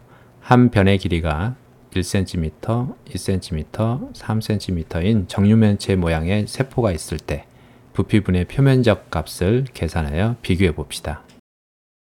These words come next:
한 변의 길이가 일 센티미터, 이 센티미터, 삼 센티미터인 정류면체 모양의 세포에서 부피는 각각 일 세제곱센티미터, 팔 세제곱센티미터, 이십칠 세제곱센티미터이고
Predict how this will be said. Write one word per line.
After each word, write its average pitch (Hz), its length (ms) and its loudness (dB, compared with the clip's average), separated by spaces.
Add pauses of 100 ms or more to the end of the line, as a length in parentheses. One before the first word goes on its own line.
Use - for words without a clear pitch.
(200)
한 117 200 2
변의 117 240 6
길이가 95 520 -2 (140)
일 101 220 2
센티미터, 87 880 -6 (120)
이 92 120 -4
센티미터, 92 880 -4
삼 117 280 -4
센티미터인 95 720 -2
정류면체 104 560 4
모양의 85 440 0
세포에서 101 760 -4 (380)
부피는 92 580 -2
각각 120 640 -4 (300)
일 107 300 4
세제곱센티미터, 104 1200 -2
팔 110 260 -2
세제곱센티미터, 98 1200 -6
이십칠 117 680 -2
세제곱센티미터이고 101 1400 -4